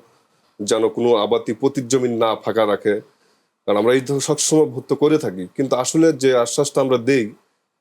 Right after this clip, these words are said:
সেই কাঙ্ক্ষিত সেবা আমরা দিতে পারি না যে সত্যকার অর্থে।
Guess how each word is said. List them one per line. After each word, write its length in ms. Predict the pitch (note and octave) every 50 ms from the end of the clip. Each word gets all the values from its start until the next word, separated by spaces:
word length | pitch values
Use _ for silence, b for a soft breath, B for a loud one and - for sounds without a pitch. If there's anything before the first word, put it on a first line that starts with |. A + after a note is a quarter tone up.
| _ _ _
সেই 340 | - - - - - D3+ D3
কাঙ্ক্ষিত 540 | C#3+ D3+ D3 C#3+ C#3+ E3 D3 - E3 D#3+ D3+ D3 - - - _ _ _
সেবা 280 | - - C3 A#2+ C3
আমরা 160 | B2+ C3 C3 C3
দিতে 260 | B2 C#3 C#3 D3+ D3+
পারি 260 | A2+ A#2+ A#2+ B2+ B2+
না 100 | A#2 G#2+
যে 140 | G2 G#2 G#2+
সত্যকার 440 | - - B2 - - B2 A2 A2+ G2+
অর্থে। 320 | F#2+ F#2+ - - F2+ F2